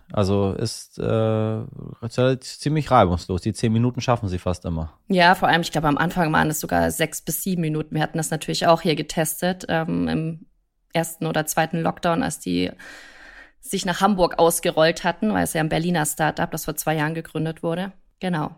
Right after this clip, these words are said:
Speaker 1: Also die Idee gibt's eigentlich schon lange. Wenn man mal in der Türkei war, in Istanbul, dann weiß man, äh, dass dort, äh, die Supermärkte gerne liefern.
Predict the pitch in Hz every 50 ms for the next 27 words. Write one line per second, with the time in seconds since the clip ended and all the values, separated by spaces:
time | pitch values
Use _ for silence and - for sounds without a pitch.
0 | _ _ _ _ - 131 123 143 156 170 170 143 127 156 175 175 202 185 - 151
1 | 139 156 160 151 - 156 139 131 120 123 151 180 208 220 214 190 156 147 147 143
2 | 147 147 143 143 139 139 139 139 139 139 135 127 123 127 127 127 131 135 135 131
3 | - - 139 131 131 123 - 135 123 - 123 120 139 147 143 147 147 143 131 131
4 | 127 143 139 - - 143 139 135 139 143 143 143 135 131 127 120 123 123 123 -
5 | - - 127 127 127 127 123 117 120 123 123 117 - 120 113 - - 123 120 117
6 | 117 - - - 117 127 123 120 123 113 113 120 120 123 117 117 117 113 113 -
7 | 113 110 110 - - - - 110 107 117 127 135 135 139 131 131 123 117 135 135
8 | - - 143 139 139 143 143